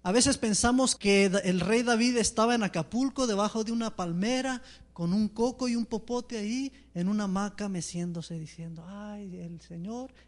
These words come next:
es mi buen pastor". No, no era ese el caso. El rey David, en ese momento que escribió este pasaje, este salmo, estaba siendo perseguido por su hijo Absalón. El rey David tenía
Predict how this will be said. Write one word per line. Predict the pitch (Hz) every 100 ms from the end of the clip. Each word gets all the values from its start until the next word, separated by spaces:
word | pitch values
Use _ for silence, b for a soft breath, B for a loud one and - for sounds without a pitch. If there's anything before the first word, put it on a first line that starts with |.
| _
es | 170 180 185 - b _
mi | 170 170
buen | 151 160 160
pastor". | 165 151 - 139 139 - _ _ _ _ _ _ _ _ _ _ -
No, | 240 320 - _ _ _ _ _
no | 170 196 196
era | 196 196
ese | 190 185
el | 190 160
caso. | 165 - 160 147 - _ _ _ _ _ _ _ _ _ _ _
El | 175 170
rey | 190 220
David, | 220 202 233 254
en | 220 196
ese | 220 277
momento | 254 240 233 214 196
que |
escribió | 170 - 165 185 220
este | 220 - 233
pasaje, | 214 175 202 165 160 139 - -
este | 170 214
salmo, | - 196 156 151 B B B -
estaba | 175 - 190 190
siendo | - 190 190 185
perseguido | 170 160 151 156 185 175
por | 160
su | - 156
hijo | 170 165
Absalón. | 160 - 147 139 143 - - _ _ _ _ _ _ _ _ - _ _ _ -
El | 160
rey | 175
David | 185 185 208
tenía | 196 185 190 208 208 202